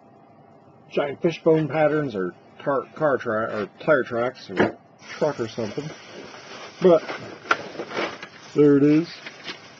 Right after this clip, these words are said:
A tan thirty-two by thirty-two, a green thirty-two by thirty-two, a bright green sixteen by thirty-two. Make that two, three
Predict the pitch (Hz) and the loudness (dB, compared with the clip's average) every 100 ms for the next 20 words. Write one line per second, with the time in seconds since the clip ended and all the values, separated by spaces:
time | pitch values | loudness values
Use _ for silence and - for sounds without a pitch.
0 | - - - - - - - 151 147 151 | -20 -20 -20 -20 -18 -12 -6 -4 -2 -4
1 | 147 156 143 151 147 143 139 - 127 - | -2 -2 0 -2 0 2 2 4 6 6
2 | - 143 139 143 170 208 185 165 151 135 | 2 -2 -2 0 2 4 2 0 -4 -2
3 | 151 127 131 135 127 120 127 120 - 127 | -4 -4 -2 4 4 4 2 2 2 -2
4 | 120 120 - 156 135 135 151 170 - 143 | -2 -2 -4 -4 -2 0 2 4 4 6
5 | 135 127 113 - - - 131 117 110 110 | 4 2 -4 -8 -10 -6 -4 -2 0 0
6 | 104 117 110 104 120 120 147 120 131 - | -2 -4 -6 -6 -6 -4 -4 -2 -2 -2
7 | - - - - - - - - - - | -10 -20 -20 -20 -20 -20 -20 -20 -20 -20
8 | - - - 123 - - - - - - | -20 -16 -12 -10 -12 -16 -20 -20 -20 -20
9 | - - 185 240 185 131 120 | -14 0 0 2 0 0 -2